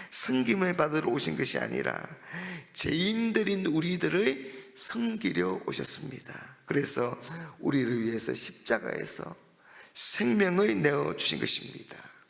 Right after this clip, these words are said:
그래서 구원의 길을 열어놓으신 것이지요. 여러분, 우리는 이런 예수님의 복음을 위해서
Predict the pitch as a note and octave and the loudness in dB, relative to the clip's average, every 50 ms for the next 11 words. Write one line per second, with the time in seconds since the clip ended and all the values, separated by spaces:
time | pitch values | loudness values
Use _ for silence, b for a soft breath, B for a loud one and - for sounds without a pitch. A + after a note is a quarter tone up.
0 | B B B B B B B B _ - D#3 D3+ D3 - - D3 C#3 C#3 C#3 C#3 | B B B B B B B B _ 0 2 2 4 4 2 0 0 0 0 -2
1 | - B B B B B B B B _ _ - - C3 B2 A#2 A#2+ A2 A2 G#2+ | -4 B B B B B B B B _ _ -8 -6 -4 -2 -2 -2 -2 -2 -4
2 | G#2+ - - G#2+ G2+ G2+ A2 D3 G3 A#3+ - - - - - A#2 G#2 G2+ G2+ G2+ | -4 -6 -6 -4 -2 -2 0 0 0 -2 -4 -6 -6 -4 -2 -2 -2 -2 -2 -4
3 | A2 G#2+ G#2+ A2 G#2+ G2+ - - - - - - - - - - - - - - | -4 -4 -2 -2 -2 0 0 -2 -2 -4 -6 -6 -6 -6 -6 -4 -4 -4 -4 -4
4 | - - - - - - - _ B B B B B B B - C3+ C3+ A#2+ A#2 | -6 -8 -12 -16 -18 -20 -20 _ B B B B B B B 0 0 2 2 2
5 | A#2+ B2 A#2+ A#2+ A#2 A#2+ B2 - - A3 G#3+ A3+ A3+ G#3+ F3+ F3 F3 - - F#3 | 2 2 2 2 0 0 0 0 0 0 2 2 4 6 6 6 6 4 2 2
6 | F3+ F3+ F3 E3 E3+ F#3+ F#3 E3+ D#3+ E3 D#3+ C#3 B2 B2+ C3 C#3 C3+ C#3 D3+ D3 | 2 2 2 2 2 2 2 2 2 2 0 0 2 0 0 2 0 0 0 -2